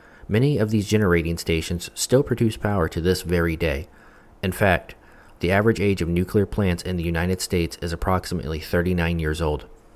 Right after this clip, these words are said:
You may ask yourself why this matters, but when these stations were initially built,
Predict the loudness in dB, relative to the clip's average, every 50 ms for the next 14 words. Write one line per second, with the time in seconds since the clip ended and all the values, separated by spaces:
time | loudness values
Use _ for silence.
0 | -20 -20 -20 -20 _ _ -2 -2 0 2 2 4 4 4 2 2 0 -2 0 2
1 | 0 0 0 -2 -4 -10 -18 -20 -20 -20 -20 -14 -6 -2 0 2 2 2 2 0
2 | 0 0 0 0 0 0 0 -2 -4 -6 -10 -16 -20 -20 -20 -20 -20 -20 -20 -20
3 | -20 -20 -8 0 4 4 6 6 6 4 4 2 0 2 4 4 4 4 4 2
4 | 2 4 4 4 4 4 2 0 0 2 2 2 2 4 4 2 2 0 -4 -8